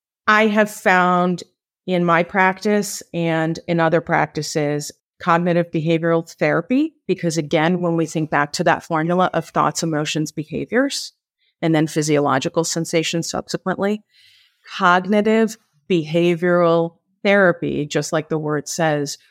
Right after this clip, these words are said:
really targets that. But I also, in my practice, believe in integrating that with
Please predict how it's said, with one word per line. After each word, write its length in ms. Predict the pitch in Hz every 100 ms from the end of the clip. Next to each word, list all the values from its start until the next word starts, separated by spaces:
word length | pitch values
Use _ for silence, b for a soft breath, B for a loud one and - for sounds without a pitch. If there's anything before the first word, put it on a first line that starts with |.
| b
really 280 | 185 170
targets 680 | 165 - 165 160 147 117 -
that. 240 | - - - _ _ _ b b b b b b _ _
But 100 | 226
I 240 | 226 226 233
also, 480 | - 254 294 269 226
in 80 | 202
my 160 | 208
practice, 580 | 247 214 170 170 190 185
believe 360 | - 185 180 175
in 100 | 170
integrating 800 | 170 208 233 214 170 156 156 160
that 420 | 151 - 165 208 _ _ -
with 500 | 175 180 180 175